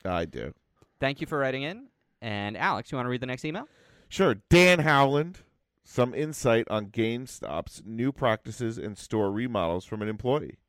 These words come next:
Speaker 1: "The new store models are only being tested in certain markets so far. It isn't a countrywide rollout, unfortunately.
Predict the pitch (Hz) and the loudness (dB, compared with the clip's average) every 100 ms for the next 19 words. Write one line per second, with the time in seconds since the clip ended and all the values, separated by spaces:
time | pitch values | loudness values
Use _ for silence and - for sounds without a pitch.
0 | _ _ - 113 120 165 - 180 160 131 | _ _ -2 2 2 2 0 0 0 2
1 | 110 107 110 110 - 117 135 156 135 127 | 2 2 2 0 0 -2 -4 -6 -6 -6
2 | 127 127 113 127 107 101 - 113 120 110 | -6 -4 -4 -6 -10 -8 -6 -4 -2 -2
3 | 104 98 - 101 92 _ 135 131 95 80 | -2 -6 -6 -4 -4 _ 0 2 2 0
4 | - _ _ - - - 151 160 160 - | -6 _ _ -4 -4 0 0 2 -2 0
5 | 135 120 131 113 104 101 95 - - 110 | -2 0 0 4 6 4 0 -10 -10 2
6 | 131 151 127 90 95 - 104 - 101 - | 4 6 6 6 4 -2 -8 -4 -4 -4
7 | - 64 71 | -14 -14 -14